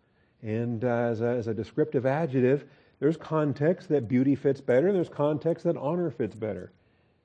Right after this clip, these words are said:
But really, anything wrong with putting beauty here? "He has set you above all nations which he has made for praise, fame, and beauty, that you shall be a consecrated people to the Lord your God. He has spoken."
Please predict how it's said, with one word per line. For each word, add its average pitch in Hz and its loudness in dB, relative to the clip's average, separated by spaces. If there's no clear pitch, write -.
But 143 6
really, 127 2
anything 135 -2
wrong 139 2
with - -2
putting 139 0
beauty 131 0
here? 147 -2
"He 131 -4
has 113 -6
set 135 -2
you 123 -2
above 120 0
all 123 4
nations 123 -2
which 113 -4
he 120 -2
has 110 -2
made 117 0
for 110 -2
praise, 127 2
fame, 123 -4
and 104 -6
beauty, 123 -4
that 117 -6
you 117 -2
shall 123 -2
be 120 2
a 113 2
consecrated 120 -4
people 127 -2
to 123 -8
the 110 -2
Lord 120 0
your 123 0
God. 120 0
He 117 -4
has 139 -6
spoken." 110 -12